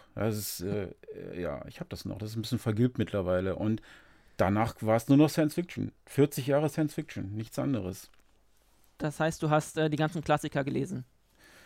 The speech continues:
Speaker 1: Ich hab, denk ich, die ganzen Klassiker gelesen, ja.
Speaker 2: Was, äh, st-, äh, ist da so bei dir herausgestochen? Äh, wo, was, welche fan-, welche Bücher fandest du da besonders, äh, inspirierend vielleicht auch?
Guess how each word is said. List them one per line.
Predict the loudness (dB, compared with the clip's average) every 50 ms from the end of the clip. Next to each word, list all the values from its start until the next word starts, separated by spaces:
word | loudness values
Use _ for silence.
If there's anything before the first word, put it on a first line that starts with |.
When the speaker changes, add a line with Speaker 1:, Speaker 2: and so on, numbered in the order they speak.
| -20 -20 -20 -8
Speaker 1:
Ich | 2 4
hab, | 4 4 4 _ _ _ _ _ _ _ -14 -2 2
denk | 4 4 4
ich, | 4 2
die | 2 4
ganzen | 4 4 2 2
Klassiker | 2 2 2 2 2 0 0 0 0
gelesen, | 0 0 0 0 0 0 0 -2 -2
ja. | -2 -4 -6 -8 -10 _ _ _ _ _ _ _ _ _ _ _ _ -20 -20 _ -20 _ _ _ _ _ _ _ _ _ _ _ 0 2
Speaker 2:
Was, | 2 2 0 0
äh, | 0 0
st-, | 0 0 -2 -4 -2 0
äh, | 0 0
ist | 0 0 0 0
da | 0
so | 0 0
bei | 0 0
dir | 2 2 2
herausgestochen? | 2 2 2 0 -2 -4 -6 -8 -10 -8 -6 -6 -6 -4 -4 -6 -6 -6 -6
Äh, | -4 -2 -2 0 -2 -2 -4 -6 -10 -12 -14 -12
wo, | -12 -12 -8 -4
was, | -4 -4 -4 -4 -8 -18 -20 -8 -6
welche | -4 -4 -4 -4
fan-, | -4 -4 -4 -4 -6
welche | -6 -4 -4 -2 0 -2 -2 -2
Bücher | -4 -6 -4 -2 -2
fandest | -2 -2 -2 -4 -4 -2
du | 0
da | 0 0
besonders, | 2 0 -2 -2 0 0 0 -2 -2 -6 -8
äh, | -6 -4 -2 -2 -2 -2 -4
inspirierend | -6 -10 -4 -2 -2 0 0 0 0 -2 -2 -4 -4
vielleicht | -2 -2 -2 -2 -2 -4
auch? | -4 -4 -4 -4